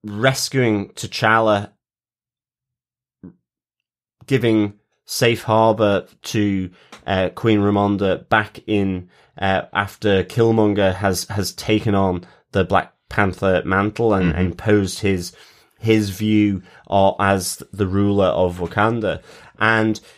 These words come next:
Speaker 1: you know, in that moment where he is speaking with Shuri, it's also, you, you get that sense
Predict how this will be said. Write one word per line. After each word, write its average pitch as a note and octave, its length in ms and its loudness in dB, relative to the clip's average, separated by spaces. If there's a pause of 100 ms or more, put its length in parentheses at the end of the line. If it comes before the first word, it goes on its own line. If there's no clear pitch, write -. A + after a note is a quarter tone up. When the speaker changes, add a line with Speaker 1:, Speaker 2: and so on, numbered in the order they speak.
Speaker 1:
you B2 120 -4
know, A2 160 2 (100)
in C#3+ 220 4
that C3 140 2
moment A#2+ 420 2
where A2 180 2
he G#2+ 360 0
is G2 260 -4 (180)
speaking B2 600 0
with G2 120 0
Shuri, A2 520 0
it's - 360 -4
also, G#2+ 680 0 (840)
you, G#2+ 240 -8 (120)
you A#2 180 -8
get A2 380 -2
that G#2 240 0
sense - 720 -2